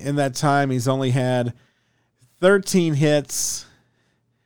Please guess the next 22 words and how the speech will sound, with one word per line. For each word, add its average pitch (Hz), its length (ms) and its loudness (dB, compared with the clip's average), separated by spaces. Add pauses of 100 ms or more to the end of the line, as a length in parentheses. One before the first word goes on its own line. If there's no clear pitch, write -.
(420)
uh, 110 380 0
two 202 240 2
home 165 300 4
runs, 139 420 2
ten 156 240 -2
R 139 160 2
B 123 180 2
I. 113 280 0
So 127 340 2
over 156 300 4
a - 20 8
hundred 170 360 2
sixty-two 156 500 -2
games, 139 520 -2 (560)
uh, 117 340 2
that 135 220 0
would 139 100 -2
be 127 100 0
ninety-six 131 720 -2
hits, 123 280 0
not 107 280 -6
good. 104 380 -4